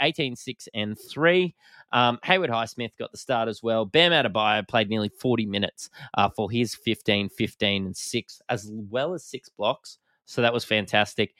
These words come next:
And Jimmy Butler continues to disappoint this year. Uh, Thomas Bryant went and got,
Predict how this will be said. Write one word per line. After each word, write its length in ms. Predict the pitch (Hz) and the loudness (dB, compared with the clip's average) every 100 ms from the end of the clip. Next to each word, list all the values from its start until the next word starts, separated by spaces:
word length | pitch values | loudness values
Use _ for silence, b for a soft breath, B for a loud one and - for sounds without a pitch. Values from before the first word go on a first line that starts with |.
| b b | b b
And 180 | 117 107 | -2 0
Jimmy 280 | 123 127 | 0 0
Butler 360 | 90 104 98 95 | 0 -2 -2 -6
continues 520 | - 101 110 107 101 | -8 -8 -6 -6 -8
to 100 | - | -10
disappoint 720 | 95 107 107 101 - 131 123 | -10 -8 -6 -8 -4 -4 -4
this 240 | 113 104 - | -6 -8 -6
year. 140 | 104 92 _ _ _ | -6 -8 _ _ _
Uh, 160 | - 143 | 2 2
Thomas 300 | - 202 170 | 2 0 0
Bryant 340 | - 160 196 | 4 4 4
went 160 | - 160 | -2 -6
and 100 | 151 | -2
got, 140 | 160 | -4